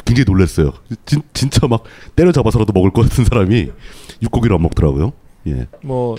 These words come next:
Speaker 2: 요즘 중국식 개그예요. 그 진정한 중국인이 되려면은 그 원소 주기율표에 나온 모든 원소들을 다 먹어봐야 중국인이 될 수 있다.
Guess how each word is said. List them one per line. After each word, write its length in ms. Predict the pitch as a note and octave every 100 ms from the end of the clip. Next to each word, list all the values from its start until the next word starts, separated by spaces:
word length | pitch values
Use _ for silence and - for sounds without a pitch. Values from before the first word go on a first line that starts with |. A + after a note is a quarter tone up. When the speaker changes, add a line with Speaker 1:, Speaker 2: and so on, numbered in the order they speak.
| -
Speaker 2:
요즘 720 | E3 C4+ C#4+ A#3+ G#3+ G3 E3+
중국식 540 | D#3 E3 F#3 - F3 -
개그예요. 600 | C#3 A#2 A#2+ C#3+ A#2+ E2+ - - _
그 360 | - B2 A2 G#2 - -
진정한 420 | F3 G3 G#3 G3+
중국인이 420 | D#3 C#3 D#3 D3
되려면은 640 | C3 A2+ A2 A#2 D3 G2+ - _ -
그 100 | B2+
원소 300 | A#2+ E3 G#3
주기율표에 460 | G3 D3 E3+ E3 D#3
나온 160 | C#3+ C3
모든 260 | A#2 D3
원소들을 420 | C3 A#2 C#3+ B2+ B2
다 140 | A#2+
먹어봐야 460 | G2 G2+ G#2 G2+ G2
중국인이 360 | A#2+ G2+ A2
될 120 | A2
수 100 | -
있다. 320 | C3 - -